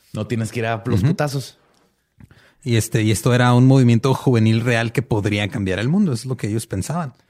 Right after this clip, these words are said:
Speaker 2: A los estudiantes se les dijo que al día siguiente conocerían al candidato presidencial de la tercera ola en una asamblea y que su nuevo líder les daría una conferencia por televisión.
Speaker 1: Oh, espérate, ¿qué?
Speaker 2: Ajá.
Speaker 1: O sea, había un, hay, hay, hay una figura
Speaker 2: Hay,
Speaker 1: sombría.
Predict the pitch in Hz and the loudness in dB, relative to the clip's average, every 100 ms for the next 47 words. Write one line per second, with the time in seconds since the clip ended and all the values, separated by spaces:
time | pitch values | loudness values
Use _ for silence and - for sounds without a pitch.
0 | _ _ _ 123 123 131 143 156 151 131 | _ _ _ -2 0 0 2 2 2 0
1 | 117 117 - 123 110 117 123 151 139 113 | 0 0 -2 -2 -2 -2 0 0 0 0
2 | 117 113 101 - 113 117 110 101 107 98 | -2 -2 -4 -2 0 0 0 -2 -2 -2
3 | 92 120 95 107 117 98 151 139 113 107 | -2 -2 -4 -6 -4 -6 -6 -6 -6 -6
4 | - 107 101 101 104 104 98 101 107 - | -6 -4 -2 -2 -2 -2 -4 -4 -4 -4
5 | 135 156 107 131 - _ _ - 104 - | -4 -2 -2 -4 -10 _ _ -10 -6 -4
6 | 117 104 104 120 120 104 104 98 98 95 | -2 -2 0 0 0 -2 -4 -6 -6 -6
7 | 98 92 104 104 92 104 95 110 95 101 | -6 -8 -6 -6 -6 -6 -8 -8 -6 -6
8 | 95 104 139 131 117 _ _ _ _ _ | -6 -4 -4 -4 -6 _ _ _ _ _
9 | - _ _ _ _ _ _ _ _ - | -20 _ _ _ _ _ _ _ _ -14
10 | - 139 139 160 - 127 196 285 - - | -12 -8 -4 -2 -2 0 2 2 -2 -14
11 | - - - 87 120 - _ _ _ _ | -12 -10 -6 -2 -2 -4 _ _ _ _
12 | 180 143 143 185 202 170 156 165 165 160 | -4 0 2 2 2 0 0 0 2 2
13 | 175 185 214 - 196 139 143 175 190 185 | 2 2 0 0 0 2 2 4 2 2
14 | 170 117 147 147 143 135 151 175 175 196 | 2 2 2 2 2 2 2 2 2 0